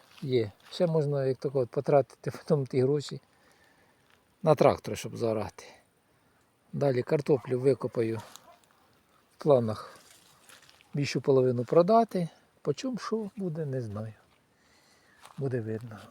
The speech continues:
А, ще хотів показати, о, помідорки зелені. Я був, обірвав, там червоні були, пообривав. Десь трошки бурі були,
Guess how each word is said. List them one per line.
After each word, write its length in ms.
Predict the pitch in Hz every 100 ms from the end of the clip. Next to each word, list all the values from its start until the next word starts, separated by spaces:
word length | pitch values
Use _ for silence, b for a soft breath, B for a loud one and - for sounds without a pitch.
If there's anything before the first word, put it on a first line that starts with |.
| -
А, 180 | 147
ще 140 | 117 139
хотів 180 | - 139
показати, 540 | 135 143 131 117 131
о, 220 | 127 117 B B B
помідорки 640 | - 127 131 180 233 196 180 - _ -
зелені. 420 | 143 160 170 151
Я 80 | 214
був, 300 | 190 175 135
обірвав, 480 | 127 143 165 226
там 260 | 175 131 123
червоні 460 | - 143 160 196 147
були, 320 | 127 123 113
пообривав. 640 | - - 110 123 156 170 - b b b b b b b
Десь 160 | 131 123
трошки 360 | - 127 -
бурі 300 | 123 160 185
були, 340 | 151 143 135